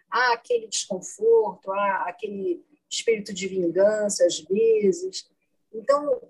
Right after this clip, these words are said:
o acordo, ele vem não só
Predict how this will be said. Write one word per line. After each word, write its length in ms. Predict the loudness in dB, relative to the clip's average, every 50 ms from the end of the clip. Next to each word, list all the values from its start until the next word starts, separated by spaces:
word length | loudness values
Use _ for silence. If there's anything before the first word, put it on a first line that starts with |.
| _ -4
o 160 | 0 2 2
acordo, 880 | 2 0 -2 _ 2 4 6 6 6 4 2 0 2 2 2 2 2 _ 2
ele 280 | 2 2 2 -2 -8
vem 360 | -6 -4 -4 -2 -2 -4 -6 _ _ _ _ _ _ _ _ _
não 220 | -2 2 2 4 4
só 420 | 2 2 4 4 2 2 0